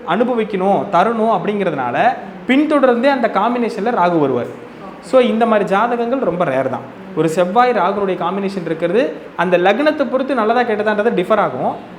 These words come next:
But ஜென்ரலாவே செவ்வாயினுடைய காரகத்துவத்தை பிரதிபலிக்கும்.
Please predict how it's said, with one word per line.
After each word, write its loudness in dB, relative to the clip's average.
But 2
ஜென்ரலாவே 2
செவ்வாயினுடைய 0
காரகத்துவத்தை 0
பிரதிபலிக்கும். 0